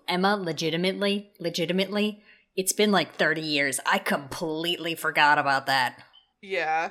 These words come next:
Speaker 1: Which, very valid. Like, even if it involved a murderer, if it happened more than five years ago, I'd be like, "Oh, fuck, right, that did happen."
Speaker 2: <laughs> Yeah. Um, so yeah, so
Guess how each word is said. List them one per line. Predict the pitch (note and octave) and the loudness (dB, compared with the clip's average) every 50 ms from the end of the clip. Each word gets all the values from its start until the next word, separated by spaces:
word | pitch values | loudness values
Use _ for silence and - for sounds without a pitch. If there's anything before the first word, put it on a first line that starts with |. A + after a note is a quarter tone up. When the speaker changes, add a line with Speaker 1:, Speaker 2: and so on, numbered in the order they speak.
| - _ _ _ _ - | -8 _ _ _ _ -8
Speaker 1:
Which, | F3+ F#3 F#3+ - - - - | -6 -4 -4 -4 -6 -8 -20
very | E3+ E3+ E3 F#3+ E3+ D#3+ D#3+ D#3 | -12 -4 2 4 4 4 4 2
valid. | - C3+ C3 C3 C3 C#3 - - | -2 -2 -2 -2 -4 -6 -6 -6
Like, | E3 E3 - | -6 -6 -4
even | G3+ A3 G#3 G3+ G#3+ | -4 -2 0 2 2
if | G#3 G#3 | 2 2
it | A3+ - - | 2 0 0
involved | G#3+ F#3+ E3+ F3+ E3 F3 E3+ - F3+ | 0 0 2 4 4 2 2 0 -4
a | |
murderer, | D#3 C#3+ C#3+ D3 D3+ D#3 D3+ D#3 E3 E3+ E3+ E3+ | -4 -2 -2 -2 -2 -2 0 0 2 2 2 0
if | - - | -2 -8
it | F3 E3 | -8 -6
happened | E3+ E3 D#3 - D#3+ E3 | -4 -4 -4 -4 -6 -8
more | D#3+ D3+ D#3 D3+ | -6 -6 -6 -6
than | D#3 D3+ D3 | -6 -8 -8
five | - D#3+ C#3+ D3 C#3 | -4 -2 -2 -2 -2
years | C#3+ D3 D3 C#3+ D3 E3+ | -4 -6 -6 -6 -6 -6
ago, | D#3+ - E3+ E3 E3 D#3 | -2 0 0 2 2 0
I'd | D#3 D#3 | -2 -4
be | - E3+ | -6 -8
like, | D#3+ D#3+ D#3 - - - | -8 -8 -8 -10 -8 -8
"Oh, | - F3+ F3 D3 | -6 -6 -6 -6
fuck, | - - - D#3+ D#3 - - | -6 -6 -6 -6 -8 -8 -4
right, | D#3 D#3+ D#3+ D#3 - - | 0 0 0 0 -2 -10
that | - - - | -18 -16 -10
did | - F#3+ D#3+ C#3 | -6 -6 -6 -4
happen." | - - C3 B2+ C3 - B2+ B2 B2 B2 - _ _ _ _ _ - - | -6 -6 -8 -8 -8 -8 -10 -10 -12 -14 -18 _ _ _ _ _ -12 -12
Speaker 2:
<laughs> | - - - - - - _ _ _ _ _ _ _ _ - - - - | -10 -10 -12 -14 -16 -20 _ _ _ _ _ _ _ _ -20 -20 -18 -16
Yeah. | - - - - G#2+ A#2 A2+ A2 A#2+ - - - _ _ _ _ - - _ _ _ _ _ _ _ _ _ - _ - | -16 -16 -14 -12 -12 -10 -8 -6 -6 -6 -8 -8 _ _ _ _ -20 -20 _ _ _ _ _ _ _ _ _ -12 _ 0
Um, | A3 A3 G#3+ G#3+ A3 A3+ | 2 2 2 2 -2 -4
so | - - | 0 2
yeah, | E4+ C4+ A3+ A#3 | 4 6 6 6
so | A3+ - A#3 G#3 G#3+ G#3 G3+ G3 | 4 4 2 2 2 2 0 -2